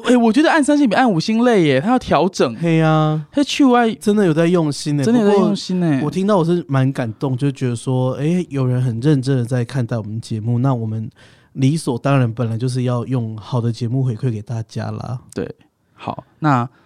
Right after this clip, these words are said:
Speaker 1: 呃，除此之外，我也蛮希望大家可以，呃，在留言或是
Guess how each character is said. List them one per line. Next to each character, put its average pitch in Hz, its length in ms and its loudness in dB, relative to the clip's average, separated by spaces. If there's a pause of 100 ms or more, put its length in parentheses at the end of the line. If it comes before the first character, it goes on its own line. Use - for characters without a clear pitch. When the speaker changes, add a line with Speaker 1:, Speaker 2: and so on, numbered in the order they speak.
(440)
Speaker 1:
呃， 123 240 -6
除 - 140 -10
此 214 100 -6
之 175 120 -4
外， 185 120 4
我 151 140 4
也 139 80 4
蛮 117 320 -2
希 - 200 -4
望 135 180 2
大 127 120 0
家 123 140 0
可 123 180 -6
以， - 400 -8 (160)
呃， 110 400 -4 (480)
在 123 340 0
留 117 200 0
言 123 200 -2
或 123 140 -2
是 113 400 -6